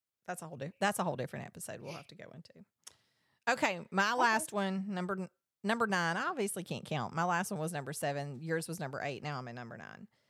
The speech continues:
Speaker 1: High school is the best years of
Speaker 2: Oh,
Speaker 1: your
Speaker 2: yeah.
Speaker 1: life. It is not.
Speaker 2: Oof.
Speaker 1: The,
Speaker 2: No, it wasn't for me
Speaker 1: I
Speaker 2: either.
Speaker 1: feel like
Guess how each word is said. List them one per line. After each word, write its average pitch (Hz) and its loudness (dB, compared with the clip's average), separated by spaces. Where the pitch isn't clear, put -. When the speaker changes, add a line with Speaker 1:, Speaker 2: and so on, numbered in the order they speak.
Speaker 1:
High 302 4
school 247 2
is 202 4
the 196 0
best 185 2
years 180 2
of 339 6
Speaker 2:
Oh, 190 10
Speaker 1:
your 147 4
Speaker 2:
yeah. - 4
Speaker 1:
life. - -2
It 269 2
is 302 2
not. - -2
Speaker 2:
Oof. 180 0
Speaker 1:
The, 196 6
Speaker 2:
No, 165 10
it 165 10
wasn't 165 8
for 156 0
me 147 4
Speaker 1:
I 226 8
Speaker 2:
either. - 4
Speaker 1:
feel 277 4
like 190 4